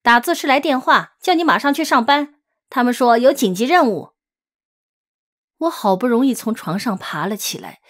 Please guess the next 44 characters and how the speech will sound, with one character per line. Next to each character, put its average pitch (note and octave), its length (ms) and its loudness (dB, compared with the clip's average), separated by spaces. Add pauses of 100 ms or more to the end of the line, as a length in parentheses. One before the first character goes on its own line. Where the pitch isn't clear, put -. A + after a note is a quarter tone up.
(240)
一 C4 160 2
路 D4+ 160 0
拖 D4 240 -4
着 D4 80 -2
两 F3 240 -4
条 F#3+ 240 -6
腿 - 460 -12
走 - 200 -8
到 G3+ 140 -6
打 G3 180 -8
字 F#3+ 200 -8
室 F#3+ 260 -6
去。 - 300 -12 (1600)
我 D#4 100 0
本 G3+ 180 0
来 F#3+ 140 -2
在 A3+ 160 -2
教 A3+ 200 -4
师 A#3 200 -4
阅 A#3+ 160 -2
览 B2+ 180 -8
室 - 220 -6
工 F#3+ 240 -6
作， - 320 -10 (260)
管 F3+ 180 -4
理 F3+ 140 -4
英 G#3 180 -2
文 E3+ 160 -4
书 F#3 220 -8
刊， F#3 340 -12 (840)
那 F4+ 80 -2
里 B3 160 0
备 D4 160 -2
有 F3+ 160 -2
一 G3+ 140 -6
些 A3 260 -2
美 D#3 220 -4
国 F3+ 180 -4
报 F#3+ 220 -4
刊， F#3+ 380 -8 (280)
包 G3 160 -2
括 F#3+ 220 -6
《生 G#3 340 -4
活》 C#3 320 -10